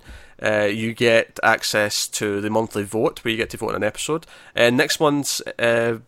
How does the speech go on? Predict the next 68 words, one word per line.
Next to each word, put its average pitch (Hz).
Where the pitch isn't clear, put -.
vote 123
is 113
all 117
themed 117
on 107
winter 123
movies, 120
so -
people 117
are 107
voting 113
on 104
that 107
up 117
until 117
the 113
end 107
of 98
the 101
month. 143
Uh, 120
you 135
also 156
get 131
access 131
to -
the 110
crypt, -
which 127
is, 110
means 117
you 113
can 113
submit 117
movies 113
that 117
will 104
go 113
into 107
this, 110
the, 107
what 110
we 107
call 113
the 101
crypt, -
which -
is 107
the, 107
a 120
to-do 120
list 156
of 120
movies, 131
which 120
you 117
can 113
see, 127
uh, 107
which 117
is -
a 123
public 190
list. 139
Uh, 110
I'll 110
make 120
sure 107